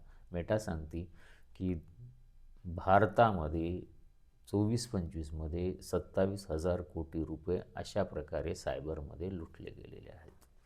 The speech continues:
मित्रांनो, ही सत्य घटना Times of इंडियामध्ये आलेली आहे, जी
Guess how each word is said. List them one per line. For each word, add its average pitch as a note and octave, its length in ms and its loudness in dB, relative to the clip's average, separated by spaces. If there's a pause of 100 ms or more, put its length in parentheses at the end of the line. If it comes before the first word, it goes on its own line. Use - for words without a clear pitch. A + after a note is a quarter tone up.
(500)
मित्रांनो, A2+ 360 6
ही A#2 160 6
सत्य A2 460 6
घटना E2 300 0
Times F#2 540 2
of - 140 -4
इंडियामध्ये D2 500 -2
आलेली C#2 400 -8
आहे, - 260 -16 (1500)
जी A2 160 4